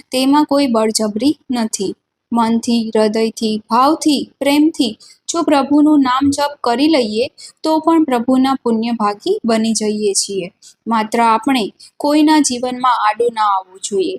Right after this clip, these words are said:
કોઈને દુઃખ ના પહોંચાડવું જોઈએ અને કોઈની પ્રગતિથી આપણે આપણી આંખમાં ઝેર લઈ આવવાનું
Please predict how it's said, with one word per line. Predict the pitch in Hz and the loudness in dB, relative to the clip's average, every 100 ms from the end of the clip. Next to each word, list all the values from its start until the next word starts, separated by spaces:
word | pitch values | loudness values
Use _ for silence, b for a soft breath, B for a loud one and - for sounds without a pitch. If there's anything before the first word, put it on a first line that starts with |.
| - _ | -14 _
કોઈને | 254 240 214 220 | -2 0 0 -4
દુઃખ | 208 254 277 | -2 -2 2
ના | 294 302 285 | 2 4 2
પહોંચાડવું | 285 277 285 269 277 | 0 2 0 0 0
જોઈએ | 269 269 247 202 _ b b | -2 -2 -2 -4 _ b b
અને | 233 226 | -4 -4
કોઈની | 220 220 226 240 | -2 -2 0 -2
પ્રગતિથી | 247 208 202 208 220 214 240 | -2 -2 -2 -2 -2 -2 0
આપણે | 226 220 277 233 - B B - | 0 0 0 0 -2 B B -4
આપણી | 226 269 285 285 | 0 2 2 0
આંખમાં | 226 233 247 254 | -2 0 0 0
ઝેર | 240 220 247 | 0 0 0
લઈ | 247 208 208 | 0 0 0
આવવાનું | 208 208 202 277 | -2 -4 -2 -4